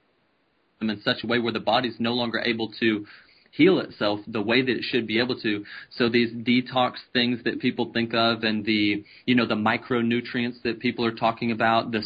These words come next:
superfood type conversations that everyone's having,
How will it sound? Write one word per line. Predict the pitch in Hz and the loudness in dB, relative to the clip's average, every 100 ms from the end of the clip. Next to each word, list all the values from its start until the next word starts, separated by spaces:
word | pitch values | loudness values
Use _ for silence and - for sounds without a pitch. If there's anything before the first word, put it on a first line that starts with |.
| - | 2
superfood | 131 135 120 - 120 120 117 | 2 2 -2 2 2 2 2
type | 117 117 | 0 0
conversations | - 117 113 110 110 110 117 113 | -2 -2 -2 -2 -4 -2 -4 -4
that | 113 | -2
everyone's | 110 110 113 110 | -2 -2 -2 0
having, | 117 113 117 | 0 2 -2